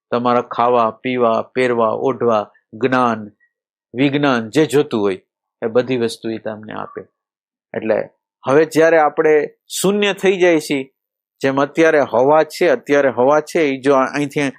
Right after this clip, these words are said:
શૂન્ય અવકાશ કરી લે તો બીજી હવા દોડતી આવે અહીંયા, કારણ કે અહીંયા શૂન્ય અવકાશ થઈ ગયો. એટલે જેટલા અંશમાં તમે અહંકાર રહિત થઈ ગયા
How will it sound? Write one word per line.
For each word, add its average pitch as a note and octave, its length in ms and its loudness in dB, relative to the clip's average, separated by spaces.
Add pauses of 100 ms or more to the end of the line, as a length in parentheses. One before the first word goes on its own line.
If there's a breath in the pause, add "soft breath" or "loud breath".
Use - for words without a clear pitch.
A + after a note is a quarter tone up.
(140)
શૂન્ય D3 260 -2
અવકાશ D3+ 380 0
કરી E3 240 0
લે C3 100 2
તો A2+ 120 -4
બીજી C3+ 280 -2
હવા C3+ 200 2
દોડતી C3+ 440 0
આવે G2+ 220 0
અહીંયા, F#2+ 260 -14 (540)
કારણ B2+ 160 0
કે B2 80 2
અહીંયા C3 140 2
શૂન્ય D#3+ 300 -2
અવકાશ A2+ 380 -2
થઈ G#2+ 160 -8
ગયો. G#2 160 -10 (360)
એટલે C3 200 0
જેટલા D3+ 400 0
અંશમાં F3+ 360 -4
તમે E3+ 220 0
અહંકાર D#3+ 540 0
રહિત E3 280 2 (120)
થઈ E3 120 0
ગયા C3+ 300 0